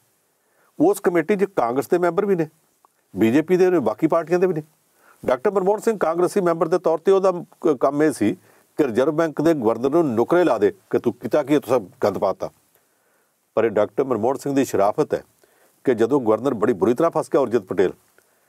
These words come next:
ਤੇ ਡਾਕਟਰ ਮਨਮੋਹਨ ਸਿੰਘ ਨੇ ਉਹਨੂੰ ਆਖਿਆ, "ਆਹ, ਹਾਂ, ਤੂੰ ਬਾਕੀ ਗੱਲਾਂ ਦਾ ਜਵਾਬ ਦਿੱਤਾ, ਇਹ ਦੋ ਤਿੰਨ ਗੱਲਾਂ ਦਾ ਜਵਾਬ ਨਾ ਦੇ, ਕਿਉਂਕਿ ਇਹ ਜਵਾਬ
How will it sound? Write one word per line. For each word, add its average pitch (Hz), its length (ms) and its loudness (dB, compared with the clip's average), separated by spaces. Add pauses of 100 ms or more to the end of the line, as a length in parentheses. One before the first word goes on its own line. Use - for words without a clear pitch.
(300)
ਤੇ 131 80 -2
ਡਾਕਟਰ 117 300 -2
ਮਨਮੋਹਨ 143 320 -2
ਸਿੰਘ 170 160 -2
ਨੇ 165 60 2
ਉਹਨੂੰ 151 160 0
ਆਖਿਆ, 95 280 -4 (480)
"ਆਹ, 120 160 -2
ਹਾਂ, 110 140 -4 (640)
ਤੂੰ 95 100 -2
ਬਾਕੀ 101 240 -4
ਗੱਲਾਂ 117 200 0
ਦਾ 104 40 -10
ਜਵਾਬ 98 180 0
ਦਿੱਤਾ, 95 300 0 (480)
ਇਹ 107 60 0
ਦੋ 101 160 2
ਤਿੰਨ 101 160 -2
ਗੱਲਾਂ 98 200 0
ਦਾ 101 80 0
ਜਵਾਬ 92 280 0
ਨਾ 85 180 -4
ਦੇ, 120 180 -4 (380)
ਕਿਉਂਕਿ 117 240 -4
ਇਹ 139 200 2
ਜਵਾਬ 95 300 0